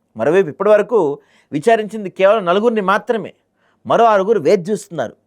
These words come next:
ఇంతలో సమయం కరిగిపోగా మరో రెండు మాసాల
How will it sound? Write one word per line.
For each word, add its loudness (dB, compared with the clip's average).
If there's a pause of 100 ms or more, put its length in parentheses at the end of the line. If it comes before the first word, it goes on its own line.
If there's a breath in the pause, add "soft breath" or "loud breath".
(140)
ఇంతలో -2
సమయం -4
కరిగిపోగా 0 (420)
మరో 2
రెండు 2
మాసాల 0